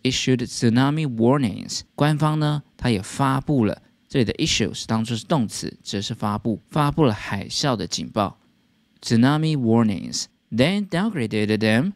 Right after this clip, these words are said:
to advisories。Advisory指的就是警示的意思，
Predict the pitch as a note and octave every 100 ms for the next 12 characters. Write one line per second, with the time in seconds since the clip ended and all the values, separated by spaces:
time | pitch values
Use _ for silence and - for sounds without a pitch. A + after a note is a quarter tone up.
0 | _ - - A#2+ A#2+ D3 E3+ A2 F#2+ E2
1 | - - _ A#2+ B2 D#3+ G#3+ G3 A2+ G2+
2 | - G#2+ G#2 A#2+ - G#2+ - - G#2+ F2+
3 | G2 -